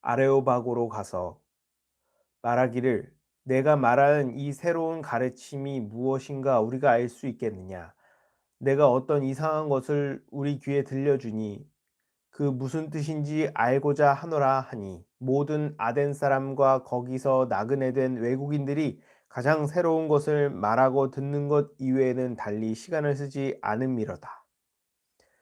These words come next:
바울이 아레오바고 가운데서 서서 말하되, 아덴 사람들아, 너희를 보니 범사에 종교심이 많도다. 내가 두루다니며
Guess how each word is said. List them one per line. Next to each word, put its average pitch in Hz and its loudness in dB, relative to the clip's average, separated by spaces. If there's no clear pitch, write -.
바울이 123 2
아레오바고 120 4
가운데서 110 -6
서서 143 0
말하되, 120 2
아덴 147 2
사람들아, 131 0
너희를 156 4
보니 113 -4
범사에 120 -2
종교심이 143 -4
많도다. 117 -8
내가 147 6
두루다니며 147 0